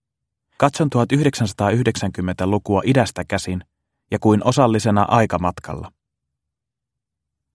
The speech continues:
Voin sanoa, että erot yhteiskunnissa Pohjoismaiden sekä uudelleen itsenäistyneen Viron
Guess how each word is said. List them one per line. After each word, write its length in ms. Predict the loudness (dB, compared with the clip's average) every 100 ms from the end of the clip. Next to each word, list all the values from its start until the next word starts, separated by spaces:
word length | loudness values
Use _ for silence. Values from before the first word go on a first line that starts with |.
| -2
Voin 180 | 2 4
sanoa, 320 | 4 4 4
että 200 | 2 -2 0
erot 260 | 4 4 4
yhteiskunnissa 840 | -2 0 -4 -2 -2 0 -2 -2
Pohjoismaiden 840 | 2 2 2 0 0 0 0 -2 -6
sekä 260 | -6 -2 2
uudelleen 480 | 4 4 2 2 0
itsenäistyneen 800 | -4 -4 -4 -4 -4 -4 -2
Viron 360 | 0 2 2 2